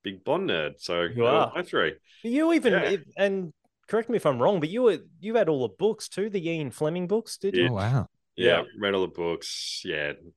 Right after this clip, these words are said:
Speaker 1: yeah, nerded way too much out on it. So, yeah, so that's probably why.
Speaker 2: And Tim, I've gotta tell you this, and our listeners already know this 'cause I always put shit on Paul about this, but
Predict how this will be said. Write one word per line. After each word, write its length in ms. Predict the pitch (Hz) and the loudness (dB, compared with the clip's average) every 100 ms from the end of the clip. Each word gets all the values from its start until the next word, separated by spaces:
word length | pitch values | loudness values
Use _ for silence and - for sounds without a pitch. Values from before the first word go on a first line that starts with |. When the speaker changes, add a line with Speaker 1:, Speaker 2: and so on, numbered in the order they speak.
| - | -12
Speaker 1:
yeah, 220 | 78 71 - 95 | -10 -10 -12 -4
nerded 320 | 95 90 80 | 0 0 -2
way 140 | 78 | -8
too 180 | 73 - | -8 -12
much 240 | 69 - | -16 -14
out 160 | 73 71 | -12 -12
on 120 | 71 | -14
it. 100 | 73 | -16
So, 240 | - 73 71 _ - | -14 -14 -16 _ -10
yeah, 180 | 73 69 _ _ _ | -10 -10 _ _ _
so 160 | - 71 | -18 -16
that's 120 | 69 | -14
probably 240 | 73 69 | -16 -16
why. 180 | 67 69 - _ _ - | -14 -16 -18 _ _ -8
Speaker 2:
And 120 | 175 | -4
Tim, 160 | 151 151 | -2 0
I've 120 | 139 | 2
gotta 140 | 190 165 | 4 2
tell 240 | 127 113 | 2 2
you 80 | 113 | 2
this, 220 | 117 - | -2 -4
and 100 | 120 | 0
our 100 | 120 | 0
listeners 380 | 127 139 139 113 | 0 -2 -4 -4
already 220 | 104 101 | -4 -4
know 180 | 98 101 | -4 -2
this 160 | 101 - | -4 -2
'cause 140 | 117 | 0
I 100 | 110 | 2
always 280 | 104 107 - | 2 0 -2
put 260 | - - - | -10 -10 -6
shit 160 | 120 | -6
on 180 | 101 98 | -6 -6
Paul 220 | 104 101 | -6 -4
about 240 | 98 107 107 | -2 -4 -4
this, 160 | 110 | -8
but 200 | - 117 | -2 -2